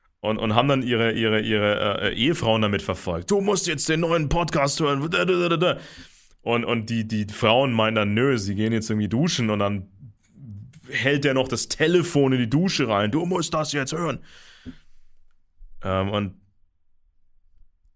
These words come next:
sind dann schon in so einer manischen, überschwänglichen Stimmung. „Ah, bald geht's richtig los, der Sturm, und Pelosi wird verhaftet und blablabla.“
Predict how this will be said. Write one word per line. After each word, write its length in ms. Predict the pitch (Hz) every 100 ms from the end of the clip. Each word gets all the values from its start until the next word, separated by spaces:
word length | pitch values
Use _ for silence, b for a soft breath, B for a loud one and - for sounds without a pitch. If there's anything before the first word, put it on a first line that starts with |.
| _
sind 220 | 113 127
dann 140 | 139 131
schon 160 | 127
in 80 | 117
so 80 | 107
einer 180 | 110 104
manischen, 540 | 101 98 117 131 131
überschwänglichen 640 | 127 131 - 117 117 104
Stimmung. 420 | 90 165 156 98 113
„Ah, 400 | 131 127 120 107
bald 340 | 117 120 -
geht's 280 | 117 113 -
richtig 340 | 104 - 92
los, 340 | 110 104 104 -
der 160 | 104
Sturm, 540 | - - 107 101 92 90
und 160 | 85 B B B
Pelosi 680 | - 120 117 139 131 - 107
wird 160 | 117 110
verhaftet 640 | 107 110 104 - 98 98
und 140 | 95 95
blablabla.“ 720 | 117 113 104 101 101 104